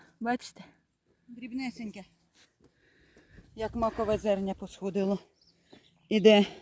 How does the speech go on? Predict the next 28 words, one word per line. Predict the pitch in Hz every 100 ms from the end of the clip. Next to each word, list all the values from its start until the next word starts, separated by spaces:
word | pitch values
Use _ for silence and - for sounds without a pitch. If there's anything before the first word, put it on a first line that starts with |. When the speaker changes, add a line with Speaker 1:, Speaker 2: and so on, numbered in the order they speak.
| - _ - _ _ _ _ _ _
Speaker 2:
бур'янинка | 185 208 214 208 196 190 190
маленька. | 196 196 185 180 180 - _ _ _ _ _ _ _ _ _ _ _ _ -
Ну, | 339 240 - - -
сапа | - 220 185
скользнула. | - - 202 175 240 214 160 - _ _ -
Speaker 1:
Де | 247 262
не | 226 185
зрізали. | 185 220 214 196 190
Speaker 2:
Де | 196
не | 185 180
зрізали, | 185 190 156 180 170 175 -
наче | 180 202
й | 180
не | 180
спішили. | - 214 - 311 233
Ну, | 220 233 220
дуже | - 214 175
ж | -
сухе | 180 - 170
було, | 165 170
як | 170 165
пісок, | 175 - 277 - - - - - -
грудки. | 175 190 208 - 262 247 -
І, | 294 247
бачите, | 240 233 - 185
вже | 185 202 - - - - - - - - - -
пішло | 180 - 202
рости. | 165 - -